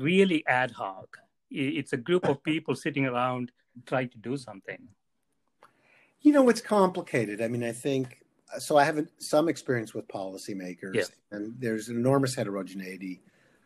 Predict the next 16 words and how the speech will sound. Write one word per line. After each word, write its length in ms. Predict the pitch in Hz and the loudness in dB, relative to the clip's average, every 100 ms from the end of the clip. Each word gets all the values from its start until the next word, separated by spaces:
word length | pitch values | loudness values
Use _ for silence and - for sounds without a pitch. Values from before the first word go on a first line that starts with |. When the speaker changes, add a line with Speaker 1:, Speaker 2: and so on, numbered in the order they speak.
| _ | _
Speaker 2:
across 480 | 147 131 151 139 131 | -8 2 6 6 4
them, 120 | 156 | 4
but 140 | 143 143 | 4 6
they're, 260 | 196 202 | 6 6
they're 240 | 196 196 233 | 4 2 4
like 180 | 220 185 | 4 4
firefighters. 880 | - 147 127 127 82 71 - - - _ _ _ | 6 6 6 0 -10 -14 -18 -20 -20 _ _ _
Speaker 1:
Right. 200 | 104 98 _ - 120 | -10 -10 _ -14 -4
Speaker 2:
I 60 | |
mean, 120 | 156 151 | 0 0
to 80 | 160 | 0
be 100 | 160 | -2
totally 400 | - 156 151 131 | 0 0 2 0
honest, 360 | 123 135 135 | 0 -4 -6
they're 100 | 123 | -8
firefighters, 920 | 110 110 98 98 - 95 98 101 104 | -8 -6 -6 -8 -10 -12 -10 -10 -10